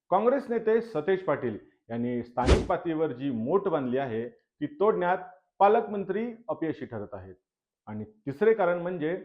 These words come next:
तळागाळातील कनेक्ट, शिवसैनिकांमध्ये असलेली अस्वस्थता, जुन्या शिवसैनिकांना डावलून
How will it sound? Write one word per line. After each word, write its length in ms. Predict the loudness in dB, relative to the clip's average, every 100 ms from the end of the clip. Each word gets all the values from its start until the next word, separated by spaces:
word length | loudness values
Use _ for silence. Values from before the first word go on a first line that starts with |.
| -14 _ _ 2
तळागाळातील 720 | 4 4 4 2 0 -2 -2 -6 -16 -4
कनेक्ट, 360 | -2 -2 -6 _ _ _ _ _ _ _ -6
शिवसैनिकांमध्ये 720 | -4 0 0 2 2 4 2
असलेली 480 | 2 -2 -4 -4 -6 -8
अस्वस्थता, 640 | -8 -6 -8 -8 -16 -16 -18 _ _ _ -18
जुन्या 360 | -6 -2 0 -2
शिवसैनिकांना 640 | -2 -4 -6 -6 -6 -4
डावलून 500 | 2 2 2 -2 -6